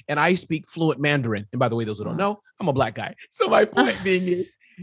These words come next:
Speaker 1: you look at people in the U N, i-, i-, that's where you appreciate the diverseness because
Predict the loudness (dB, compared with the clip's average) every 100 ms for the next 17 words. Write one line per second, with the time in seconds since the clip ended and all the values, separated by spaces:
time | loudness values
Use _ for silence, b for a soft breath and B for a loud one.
0 | _ 2 2 2 2 0 0 -2 2 0
1 | -2 -6 -2 0 0 2 2 2 0 -4
2 | -8 b b b _ -20 -20 -14 -10 0
3 | 0 0 -2 -2 0 0 0 2 2 2
4 | -4 -4 -2 -4 -6 -10 -6 -6 -4 -2
5 | -2 -4 -6 -6 -6 -4 -4 -6